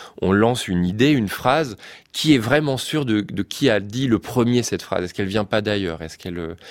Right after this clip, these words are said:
j'aime bien ce, cette, cette libri-, l'hybridation comme ça, l'idée que le, que les gestes sont bâtards, qu'il y a, il y a,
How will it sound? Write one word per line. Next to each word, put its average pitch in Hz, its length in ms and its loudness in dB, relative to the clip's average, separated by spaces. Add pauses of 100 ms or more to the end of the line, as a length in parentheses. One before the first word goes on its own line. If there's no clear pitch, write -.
(140)
j'aime 98 260 0
bien 123 180 2
ce, 95 440 -2 (360)
cette, - 360 -10
cette - 200 -4
libri-, 127 400 2
l'hybridation 120 760 0
comme 87 180 -10
ça, 92 140 -6
l'idée 98 300 -4
que - 160 -10
le, 90 200 -2 (420)
que - 80 -2
les 95 160 2
gestes 117 220 0
sont 196 100 0
bâtards, 110 720 -2
qu'il - 140 -8
y 82 40 -4
a, - 40 -4
il - 60 -8
y - 20 -8
a, 90 40 -6